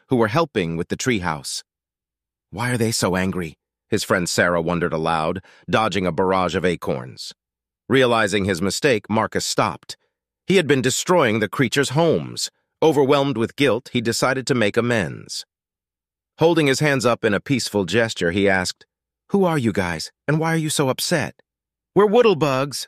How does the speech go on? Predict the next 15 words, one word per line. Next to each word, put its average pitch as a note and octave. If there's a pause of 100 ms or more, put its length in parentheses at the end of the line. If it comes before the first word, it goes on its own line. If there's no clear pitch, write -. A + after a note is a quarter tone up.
and C3+
you're F#3
destroying F3+
our D3+
trees. G#3+ (420)
We G3+
live A#3+
here," C#3 (300)
one A#2+
of G2
them G2+
replied, G#2+
still C3+
visibly A2
upset. B2